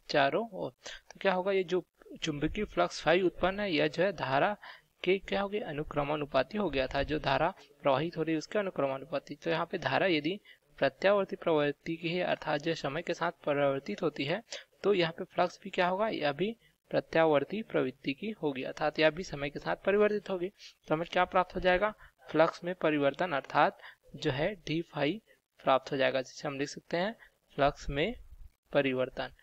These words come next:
ठीक है, अब देखिए यहाँ पे अगर इसके समीप कोई कुंडली रखते हैं,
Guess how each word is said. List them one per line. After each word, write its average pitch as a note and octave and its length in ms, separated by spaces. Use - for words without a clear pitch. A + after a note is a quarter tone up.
ठीक A3 200
है, C3+ 120
अब E3+ 80
देखिए F#3 480
यहाँ D#3+ 240
पे A3 80
अगर E3+ 240
इसके G#3+ 260
समीप F3+ 380
कोई F3+ 140
कुंडली D#3 460
रखते E3 280
हैं, E3+ 200